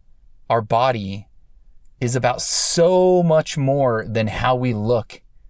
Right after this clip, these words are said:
You know, it's about, it's about everything. It's everything. Our mind, our emotions, our success, our drive, our hormones,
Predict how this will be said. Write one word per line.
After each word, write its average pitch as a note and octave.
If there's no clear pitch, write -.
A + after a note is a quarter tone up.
You A2+
know, A#2+
it's -
about, D3
it's B2+
about D#3+
everything. F3
It's -
everything. D3+
Our B2+
mind, E3
our A#2
emotions, D#3+
our A2+
success, -
our A#2
drive, C#3+
our A2
hormones, E3